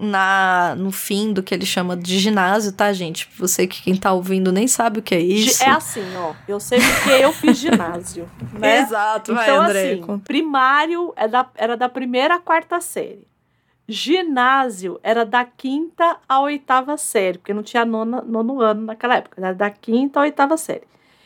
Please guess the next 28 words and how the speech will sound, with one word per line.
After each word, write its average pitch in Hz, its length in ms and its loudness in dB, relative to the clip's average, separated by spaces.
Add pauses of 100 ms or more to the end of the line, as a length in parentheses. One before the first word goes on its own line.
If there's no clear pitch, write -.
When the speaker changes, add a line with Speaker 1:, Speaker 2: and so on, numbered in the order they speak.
(280)
Speaker 2:
E 349 140 4
o 427 100 6
colegial 240 1500 0 (120)
era 226 600 0 (540)
o 226 160 -4
da 226 260 0 (220)
prim-, 233 200 -2
do 220 140 -2
primeiro 247 480 0
ano 254 220 2
do 233 100 -6
ensino 240 380 -8
médio 311 400 2
até 311 160 -4
o 277 40 0
terceiro 277 440 -4
ano 277 160 -6
do 269 60 -8
ensino 294 260 -10
médio. 185 320 -6
É 233 140 2
isso. - 520 -8 (200)
O 240 80 2
Fundamental 320 840 0
um 277 340 2 (140)
era 285 180 2
o 302 40 -6
primário. 196 600 0